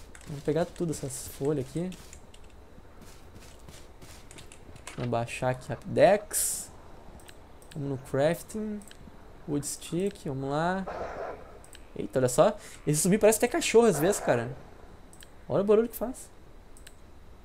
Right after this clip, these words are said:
Vamos lá, mais um. Deu quatro flechas. Agora eu tô com sete no total. Beleza.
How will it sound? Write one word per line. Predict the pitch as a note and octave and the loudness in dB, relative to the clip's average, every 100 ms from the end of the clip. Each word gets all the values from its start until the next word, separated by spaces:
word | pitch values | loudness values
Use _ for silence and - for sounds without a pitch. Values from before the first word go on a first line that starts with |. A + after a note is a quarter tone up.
| - - - - - - - - - - - | -20 -20 -20 -20 -20 -20 -20 -20 -20 -18 -12
Vamos | F#3 | -8
lá, | D#3+ A#2+ | -6 -6
mais | C3+ C#3+ C3 | -6 -6 -6
um. | C3+ E3 F#3+ G3 - - - - - - - - - - - - - - - - - - - - - - - - - - - - - | -4 -4 -4 -8 -12 -20 -20 -20 -20 -20 -20 -20 -20 -20 -20 -20 -20 -20 -20 -20 -20 -20 -20 -20 -20 -20 -20 -20 -18 -16 -16 -16 -12
Deu | - | -12
quatro | - C#3 D3+ | -2 0 0
flechas. | - C3+ F3 F3 C3 B2+ - - - - - | -4 -2 -2 -2 -8 -10 -12 -16 -18 -18 -8
Agora | - | -8
eu | C3 | -8
tô | |
com | - | -10
sete | - - D3 C#3+ | -8 2 2 2
no | B2 | -6
total. | A#2+ - B2 A#2 - - | -6 -6 -4 -4 -8 -8
Beleza. | B2+ B2+ B2+ - - | -4 -2 -4 -6 -10